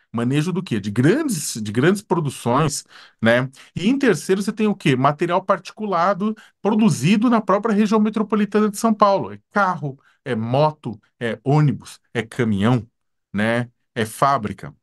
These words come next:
Fábrica um pouco menos, mas os outros três, os outros três, quer dizer, questão de veículos automotores, lançam isso na, na atmosfera e por conta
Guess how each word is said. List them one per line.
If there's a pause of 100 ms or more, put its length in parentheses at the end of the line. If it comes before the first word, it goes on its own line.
(120)
Fábrica
um
pouco
menos, (180)
mas
os
outros
três,
os
outros
três,
quer
dizer,
questão
de
veículos
automotores, (240)
lançam
isso
na,
na
atmosfera
e
por
conta